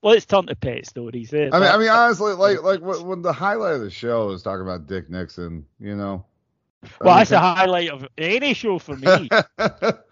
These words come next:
Speaker 1: even
Speaker 2: think
Speaker 1: kidding.
Speaker 2: about, you know, how shitty had it been, or it must have been, to be president in that era. Because, I mean, Johnson basically quit,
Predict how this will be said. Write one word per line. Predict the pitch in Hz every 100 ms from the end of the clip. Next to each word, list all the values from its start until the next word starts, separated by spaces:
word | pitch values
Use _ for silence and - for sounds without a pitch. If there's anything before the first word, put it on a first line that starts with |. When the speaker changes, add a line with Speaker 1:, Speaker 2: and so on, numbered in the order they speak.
| _ _ _ -
Speaker 1:
even | 240 208
Speaker 2:
think | 175
Speaker 1:
kidding. | 170 196
Speaker 2:
about, | - - -
you | 247
know, | 269
how | 247 208 269
shitty | 370 - - 285 190 156 120 110
had | 104 139 147 147
it | 117
been, | 95 110 95 87
or | 87 101
it | 101
must | 107 113 113
have | 104
been, | 90 98 87 - _ _ -
to |
be | 117 123
president | - 123 117 117 110 95 _
in | 104 104
that | 101 -
era. | 101
Because, | 95 113 156 156
I |
mean, | 156 117
Johnson | 160 220 220 185 107
basically | 110 123 127 104 101
quit, | - 101 92 104